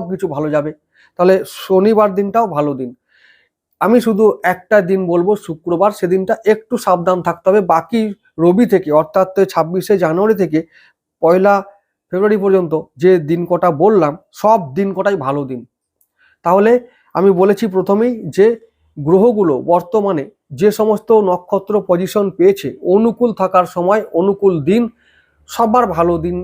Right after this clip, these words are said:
যাবে। এখন কোনো রকম খারাপ কিছু ঘটনা ঘটবার কোনো চান্স নেই, যদিও ঘটে সেগুলো বিক্ষিপ্ত ঘটনা হবে। এবং আবার বলবো যে ওই কর্মফল দেওয়ার জন্যই হয়তো সেগুলো আসবে, সেটা খুবই কম, চান্স খুব কম আছে।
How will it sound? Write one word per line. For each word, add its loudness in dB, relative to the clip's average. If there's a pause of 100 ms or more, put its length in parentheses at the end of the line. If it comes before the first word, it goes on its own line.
যাবে। 2 (140)
এখন 0 (460)
কোনো 2
রকম 0
খারাপ 0
কিছু -6
ঘটনা -2
ঘটবার 0
কোনো 0 (100)
চান্স -6
নেই, 2 (440)
যদিও 2
ঘটে -4
সেগুলো -2 (340)
বিক্ষিপ্ত -6 (140)
ঘটনা 0
হবে। 4 (380)
এবং -2 (340)
আবার 2 (120)
বলবো 2 (160)
যে 2 (400)
ওই 2 (640)
কর্মফল 2 (440)
দেওয়ার 2
জন্যই 0
হয়তো 0 (220)
সেগুলো -4 (140)
আসবে, 2 (340)
সেটা -2
খুবই 0 (120)
কম, 0 (340)
চান্স 0 (200)
খুব 2 (120)
কম 2
আছে। -14